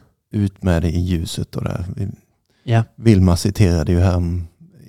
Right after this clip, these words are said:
Speaker 1: när vi var på Jailbreak. Skammen tål inte ljuset.
Speaker 2: Nej.
Speaker 1: Men alltså det är klyscha eller inte, men för mig är det sant.
Speaker 2: Ja, samma här.
Speaker 1: Det har aldrig inte varit sant.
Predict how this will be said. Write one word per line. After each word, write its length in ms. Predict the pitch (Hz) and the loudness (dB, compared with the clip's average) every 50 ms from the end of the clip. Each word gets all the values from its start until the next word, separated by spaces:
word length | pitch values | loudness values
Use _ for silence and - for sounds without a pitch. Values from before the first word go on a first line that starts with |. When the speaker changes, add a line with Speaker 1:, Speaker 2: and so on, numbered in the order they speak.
| - 82 | -8 -4
Speaker 1:
när 120 | 90 90 | -2 -2
vi 100 | 87 90 | -2 -2
var 160 | 87 90 85 - | 0 0 -2 -2
på 280 | _ - - 92 87 - | _ -6 -8 -8 -6 -2
Jailbreak. 720 | 98 95 90 90 90 85 85 85 87 - - - - - _ _ _ _ _ _ _ _ _ _ | 0 0 0 0 -2 -2 -2 -2 -4 -4 -8 -14 -20 -20 _ _ _ _ _ _ _ _ _ _
Skammen 440 | - - 101 95 90 87 90 90 | -8 -2 0 0 2 2 0 0
tål 200 | - 92 90 87 | 0 0 0 0
inte 200 | 85 82 82 - | -2 -2 -4 -4
ljuset. 360 | 92 90 - - - - - _ _ - _ - | -4 -4 -6 -6 -10 -12 -14 _ _ -20 _ -6
Speaker 2:
Nej. 280 | - 113 107 101 107 - _ _ _ _ _ _ _ _ _ _ _ _ _ | -4 -2 -2 -2 -4 -6 _ _ _ _ _ _ _ _ _ _ _ _ _
Speaker 1:
Men 240 | - - 98 98 - | -8 -6 -6 -6 -4
alltså 240 | - 113 110 113 110 | -4 -2 0 0 2
det 100 | 107 113 | 4 4
är 680 | 113 110 107 98 98 98 90 98 98 98 98 101 101 | 4 4 2 2 2 0 0 0 0 0 0 -2 -2
klyscha 520 | 98 _ - - - 117 107 - - - 87 | -4 _ -8 -2 0 0 0 0 0 0 0
eller 160 | 90 90 101 | 2 2 2
inte, 400 | 110 110 95 82 82 82 - 104 | 2 2 2 0 -2 -4 -2 0
men 280 | 107 110 98 98 95 90 | 0 2 2 2 0 -2
för 140 | - - 107 | 0 0 2
mig 380 | 98 90 85 90 113 127 110 | 2 2 2 2 2 0 0
är 180 | 82 76 80 87 | 0 2 0 0
det 200 | - - - 87 | -2 -2 -4 -6
sant. 640 | - - - 82 78 - 73 127 117 - - - - | -4 -4 -4 -2 -2 -2 -4 -6 -8 -10 -14 -16 -10
Speaker 2:
Ja, 160 | - 113 110 | -6 -6 -4
samma 360 | 104 - - 110 113 151 - 139 | -4 -4 -4 -4 -4 -2 -2 -2
här. 200 | 123 - - - _ _ _ _ - | -2 -2 -6 -10 _ _ _ _ -4
Speaker 1:
Det 80 | 107 | -2
har 80 | 101 - | -2 0
aldrig 760 | - 110 107 104 95 87 95 104 101 107 110 110 107 - - _ _ - | 0 0 2 2 0 0 0 0 2 2 2 2 0 -2 -6 _ _ -6
inte 360 | 113 104 90 82 - - 110 | -4 -4 -4 -4 -2 -2 0
varit 300 | 131 117 98 87 - - | 2 2 2 2 0 -2
sant. 380 | - - 71 - - - - | -6 -6 -6 -6 -8 -16 -20